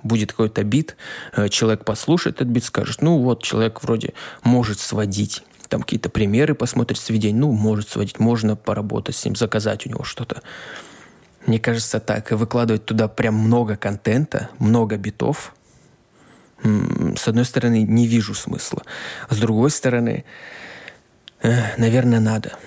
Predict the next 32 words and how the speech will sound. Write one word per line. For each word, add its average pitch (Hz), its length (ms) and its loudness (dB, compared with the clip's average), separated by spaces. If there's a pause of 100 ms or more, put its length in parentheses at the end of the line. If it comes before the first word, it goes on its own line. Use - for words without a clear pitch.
(380)
Наверное, 107 380 0 (100)
надо. - 160 -6 (420)
Пока 143 340 0
что - 220 0
у - 40 4
меня 113 360 2 (1000)
такое 131 260 4
вот 107 140 2
представление, 110 540 0
что - 200 -2
я 110 60 2
буду, 104 360 -2 (520)
м, 101 500 2 (220)
еженедельно, 117 1040 2 (140)
напишу, - 320 -4
что - 180 -4
еженедельно 107 680 2
буду 101 180 -2
выкладывать 110 440 -2
биты, 117 260 2
а - 100 -2
там 127 180 0
как - 180 -8
пойдёт. - 380 -8 (220)
Ну, 123 80 4
то 139 120 2
есть, 120 140 0
как 120 240 -2
минимум, 131 520 4 (340)
раз 113 260 0
в - 40 0
неделю, 117 500 2